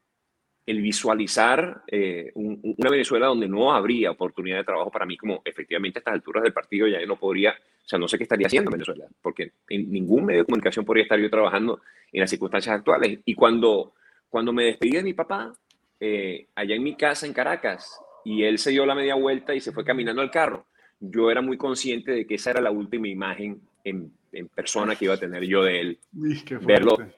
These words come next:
Speaker 1: verlo caminar de espaldas a mí y subirse a su carro. Y así fue, más nunca lo volví a ver en persona. Ese fue el último abrazo que nos dimos.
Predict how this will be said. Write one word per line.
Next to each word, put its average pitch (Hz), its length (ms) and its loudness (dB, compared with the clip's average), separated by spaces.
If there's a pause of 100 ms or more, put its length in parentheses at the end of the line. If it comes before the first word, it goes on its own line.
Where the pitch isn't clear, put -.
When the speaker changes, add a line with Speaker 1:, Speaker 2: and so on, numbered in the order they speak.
(260)
Speaker 1:
verlo 110 300 6
caminar 101 640 -2
de 104 60 -4
espaldas 98 400 -4
a 92 40 -4
mí 92 180 -8
y 87 40 -10
subirse 92 340 -8
a - 40 -16
su 90 100 -12
carro. - 240 -12 (160)
Y 110 100 2
así 123 160 0
fue, 135 200 0
más 110 120 0
nunca 117 220 0
lo 123 120 4
volví 92 220 -2
a 98 60 2
ver 92 240 -2 (440)
en 98 140 -8
persona. 82 360 -6
Ese 117 160 -8
fue - 80 0
el 120 60 4
último 113 180 2
abrazo 101 200 -2
que 110 80 -2
nos 110 140 -2
dimos. 127 300 2